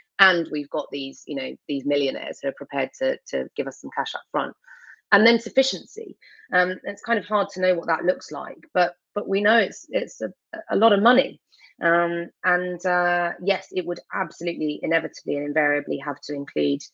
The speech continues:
um, wealthy people. Um, but this is why, you know, going, tying back into the white paper, having an independent unit to, to look at the finances of football clubs, to, to be able to, um,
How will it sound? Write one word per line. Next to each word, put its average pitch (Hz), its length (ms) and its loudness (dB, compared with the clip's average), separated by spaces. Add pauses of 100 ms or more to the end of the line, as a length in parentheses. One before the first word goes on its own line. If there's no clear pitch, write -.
(300)
um, 143 240 2
wealthy 143 360 2
people. 156 520 -2 (300)
Um, 196 120 2
but 196 160 -4
this 285 240 6
is 170 160 2
why, 180 640 4 (160)
you 180 120 -6
know, 147 120 -2 (100)
going, 156 380 2
tying 160 260 2
back 151 160 0
into 175 240 -2
the 151 80 -4
white 147 300 -2
paper, 160 260 -4 (460)
having 190 360 4
an 165 80 0
independent 160 580 -4
unit 160 420 -4
to, 147 400 -2
to 151 100 -8
look 165 360 2
at - 100 -2
the - 140 -8
finances 139 480 -4
of 143 140 -14
football - 260 -10
clubs, - 360 -6
to, 143 140 -8 (100)
to - 160 -10
be 151 120 4
able 147 360 4 (120)
to, 135 200 4 (380)
um, 143 400 0